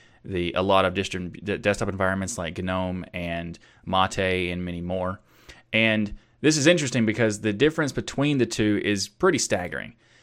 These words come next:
So you can check in the show notes for the before and afters. I,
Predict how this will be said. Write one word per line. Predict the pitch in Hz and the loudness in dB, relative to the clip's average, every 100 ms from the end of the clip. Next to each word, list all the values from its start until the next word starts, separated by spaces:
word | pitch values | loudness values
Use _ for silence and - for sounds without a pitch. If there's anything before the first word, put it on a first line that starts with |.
| - | -8
So | - | 4
you | 117 131 | 6 6
can | 139 | 2
check | 127 135 127 123 | 4 4 4 0
in | 117 | 0
the | |
show | 104 - 135 | 2 6 6
notes | 135 135 | 6 0
for | - 117 | 0 0
the | 104 | 0
before | 95 - 110 95 | -2 -2 0 0
and | 64 | 0
afters. | 104 - 131 127 | 0 0 -2 0
I, | 104 101 | 0 -2